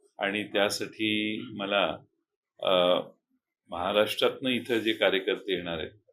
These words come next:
त्यांच्यासमोर आज पवारसाहेब मार्गदर्शन करणार आहेत.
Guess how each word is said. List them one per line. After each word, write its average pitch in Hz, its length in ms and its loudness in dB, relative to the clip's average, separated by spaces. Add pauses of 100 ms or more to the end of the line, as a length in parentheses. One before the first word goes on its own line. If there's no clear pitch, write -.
(380)
त्यांच्यासमोर 107 800 0
आज 110 200 4
पवारसाहेब 101 680 2
मार्गदर्शन 92 640 -4
करणार 85 380 -6
आहेत. - 500 -14